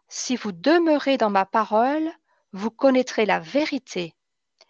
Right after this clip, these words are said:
et la vérité vous rendra libre. » Nous, ne-, nous devons donc nous fixer comme but de diriger tous nos efforts pour acquérir des connaissances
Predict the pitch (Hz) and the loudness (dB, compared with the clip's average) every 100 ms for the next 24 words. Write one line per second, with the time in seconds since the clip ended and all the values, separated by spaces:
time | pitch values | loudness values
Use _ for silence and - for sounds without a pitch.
0 | _ _ 208 180 175 240 254 254 - 247 | _ _ -2 -2 2 4 4 2 0 2
1 | 262 220 185 196 214 196 180 196 190 156 | 2 0 0 2 2 2 -2 -2 -8 -8
2 | 143 - _ _ _ _ _ _ _ _ | -12 -14 _ _ _ _ _ _ _ _
3 | _ _ _ _ _ _ _ _ - - | _ _ _ _ _ _ _ _ -20 -2
4 | 254 262 214 226 247 - - 233 339 320 | 2 2 2 0 0 -2 -4 4 4 4
5 | 285 226 196 202 - - 202 214 - 311 | 2 2 2 0 -6 -12 -6 -6 -2 -2
6 | - 262 - 214 190 214 370 - - - | 0 -2 0 -2 -2 -4 -4 -4 -14 -16
7 | _ _ - _ _ _ _ - 233 269 | _ _ -20 _ _ _ _ 0 4 4
8 | 262 233 220 196 - _ 311 320 311 233 | 2 2 2 0 -2 _ -2 0 0 -2
9 | 220 - 202 196 262 - - - _ _ | -4 -4 0 2 0 -2 -12 -16 _ _
10 | _ _ _ - 254 - 277 302 269 240 | _ _ _ -8 0 0 0 -2 -4 -4
11 | 233 208 - 175 180 254 208 - - 214 | -8 -8 -12 -12 -8 -8 -8 -10 -10 -10
12 | 359 - - | -10 -10 -10